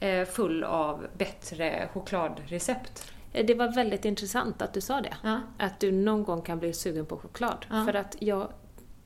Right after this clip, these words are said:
Speaker 2: jag, jag vågar påstå att det inte går en dag i mitt liv. Eller väldigt sällan. Jag kan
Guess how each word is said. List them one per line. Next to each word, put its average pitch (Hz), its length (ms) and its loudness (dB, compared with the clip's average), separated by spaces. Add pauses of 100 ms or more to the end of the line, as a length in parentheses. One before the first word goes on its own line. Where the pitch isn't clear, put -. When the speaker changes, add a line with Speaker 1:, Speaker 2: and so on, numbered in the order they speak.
(220)
Speaker 2:
jag, 285 200 0
jag 302 200 2
vågar 202 360 4
påstå - 420 2
att 233 120 0
det 247 80 2
inte 220 160 0
går 196 320 0
en 175 260 -2
dag 220 200 0
i - 20 -2
mitt - 260 -4
liv. - 160 -4 (1300)
Eller 247 320 2
väldigt 220 580 2
sällan. 214 400 0
Jag 214 140 0
kan 226 220 2